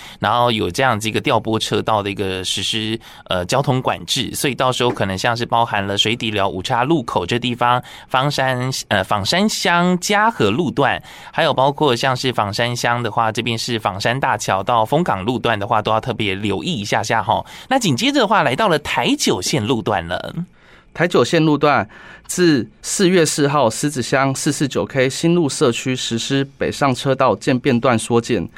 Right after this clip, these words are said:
Speaker 2: 实施时段为早上的八点到下午的三点，视车流状况解除或延长。另外，假期最后两天，四月六号及七号，狮子乡双流社区实施南下车道渐变段缩减，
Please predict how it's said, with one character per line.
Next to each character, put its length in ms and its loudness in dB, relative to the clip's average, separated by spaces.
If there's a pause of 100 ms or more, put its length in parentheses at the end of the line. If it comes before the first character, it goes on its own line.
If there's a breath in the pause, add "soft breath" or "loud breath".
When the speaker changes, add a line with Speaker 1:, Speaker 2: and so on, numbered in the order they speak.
(240 loud breath)
Speaker 2:
实 220 0
施 180 0
时 180 0
段 280 4
为 180 4
早 180 0
上 220 2
的 80 2
八 220 2
点 180 -2
到 180 4
下 240 0
午 60 0
的 100 -6
三 240 0
点， 240 0 (320 loud breath)
视 240 2
车 220 2
流 160 2
状 180 2
况 280 2
解 180 -2
除 240 -6
或 180 2
延 220 2
长。 400 0 (400 loud breath)
另 200 4
外， 200 6
假 220 2
期 200 0
最 200 2
后 140 4
两 180 0
天， 340 2 (300 loud breath)
四 200 0
月 200 4
六 180 4
号 220 2
及 180 -4
七 260 -2
号， 220 2
狮 240 0
子 100 0
乡 320 2 (140)
双 300 2
流 120 6
社 240 4
区 360 2 (340 loud breath)
实 240 0
施 380 4
南 180 4
下 240 2 (180)
车 200 0
道 180 2
渐 240 2
变 180 2
段 160 4
缩 220 4
减， 260 0